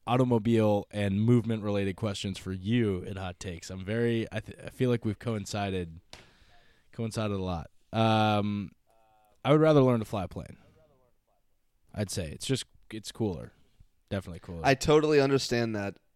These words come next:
Speaker 2: I th-, I
Speaker 1: I
Speaker 2: also
Speaker 1: have
Speaker 2: think
Speaker 1: driven
Speaker 2: it's
Speaker 1: a
Speaker 2: cooler.
Speaker 1: boat.
Speaker 2: I, I think it will.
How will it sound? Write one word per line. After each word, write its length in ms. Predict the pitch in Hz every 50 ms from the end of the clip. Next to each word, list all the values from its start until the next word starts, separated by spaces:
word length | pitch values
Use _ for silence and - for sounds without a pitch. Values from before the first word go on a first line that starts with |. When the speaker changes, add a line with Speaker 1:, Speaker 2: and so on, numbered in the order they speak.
| _ _ -
Speaker 2:
I 140 | 120 123 127
th-, 100 | - - _
I 120 | 151 160
Speaker 1:
I 20 | 175
Speaker 2:
also 340 | 143 135 151 160 139 127 165
Speaker 1:
have 140 | 170 175 147
Speaker 2:
think 80 | 120
Speaker 1:
driven 200 | 123 127 113 101
Speaker 2:
it's 40 | 101
Speaker 1:
a 40 | 95
Speaker 2:
cooler. 300 | - 131 127 151 175 196
Speaker 1:
boat. 80 | 180 - - - - - - - _ _ _ - - - _ _ _ _ _ - - -
Speaker 2:
I, 100 | 135 139
I 40 | 151
think 260 | - 196 185 185 -
it 160 | 170 - -
will. 200 | - 151 139 -